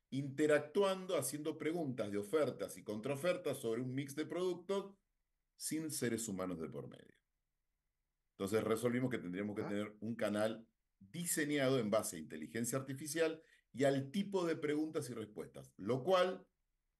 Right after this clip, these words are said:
Speaker 1: reformuló el tipo de cliente que vino a buscar y con qué herramientas. Creemos que es el treinta por ciento.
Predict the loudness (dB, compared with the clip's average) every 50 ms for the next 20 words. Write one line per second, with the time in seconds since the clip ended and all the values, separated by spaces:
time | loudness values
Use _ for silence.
0 | _ _ _ _ _ _ _ _ _ _ _ _ _ -6 -2 0 2 2 2 2
1 | 2 2 2 2 4 4 6 8 8 8 8 6 4 0 -2 -2 -4 -6 -8 -8
2 | -8 -6 0 2 4 4 6 6 6 6 6 4 2 -4 -10 -4 0 2 4 4
3 | 4 4 4 2 0 2 2 2 4 6 4 4 2 0 -2 0 2 2 2 2
4 | 0 -2 -4 -4 -2 -2 -2 -2 -2 -2 0 0 0 -2 -2 -4 -6 -6 -8 _
5 | _ _ _ _ _ _ -6 -2 2 4 6 4 4 2 2 -2 -2 -4 -4 -2
6 | -2 -2 -2 -4 -6 -6 -4 -4 -4 -4 -2 -4 -4 -4 -4 -6 -6 -6 -8 -10
7 | -10 -12 -14 -18